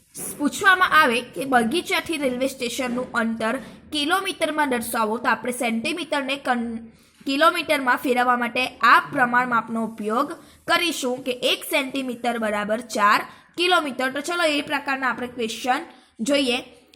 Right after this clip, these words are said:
ત્યારબાદ હંમેશા નકશાની અંદર તમે જોઈ શકશો કે અહીં આપણને આપવામાં આવી દીધી છે દિશાઓ.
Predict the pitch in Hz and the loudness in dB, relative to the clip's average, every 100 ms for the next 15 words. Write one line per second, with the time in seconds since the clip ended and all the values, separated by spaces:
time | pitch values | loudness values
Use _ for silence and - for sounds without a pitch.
0 | - 294 339 359 349 359 285 311 320 330 | 0 4 4 4 2 2 2 2 2 0
1 | 302 - 320 277 285 269 247 262 262 254 | 0 -2 0 0 -2 -4 -4 -2 -2 -2
2 | 247 262 262 254 - 277 277 254 254 226 | -2 -4 -4 -4 -4 -4 -2 -2 -2 -2
3 | 247 247 220 - 233 233 240 254 254 254 | -4 -2 -2 -2 0 0 0 -2 -2 -2
4 | 240 262 240 202 220 214 | -2 -2 -2 0 4 4